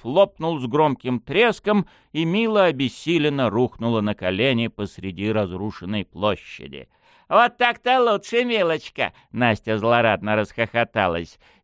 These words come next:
«Теперь ты на своём законном месте, на коленях передо мной, как и полагается слабой неудачнице». Но Мила не собиралась сдаваться. Из последних сил она поднялась на ноги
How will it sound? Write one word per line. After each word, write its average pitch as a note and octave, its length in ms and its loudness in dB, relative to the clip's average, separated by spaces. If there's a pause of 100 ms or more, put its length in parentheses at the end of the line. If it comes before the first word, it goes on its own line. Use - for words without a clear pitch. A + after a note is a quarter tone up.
«Теперь G#3+ 380 2
ты A3 140 0
на A3 100 -2
своём F#3+ 460 2
законном F#3+ 560 2
месте, F3 640 -2 (260)
на F3 180 0
коленях C#3+ 640 2
передо C3+ 400 2
мной, A2+ 380 2 (160)
как G3 200 0
и F#3 40 2
полагается F3+ 720 2
слабой C#3+ 440 2
неудачнице». A2 800 -2 (200)
Но G#2 180 0
Мила G2 340 0
не G2 160 -4
собиралась F2+ 840 -4
сдаваться. E2 640 -10 (420)
Из G#2+ 200 -6
последних A#2 560 0
сил A2+ 260 -4
она G#2+ 180 0
поднялась G#2 520 -4
на A2+ 200 -2
ноги A2 320 -2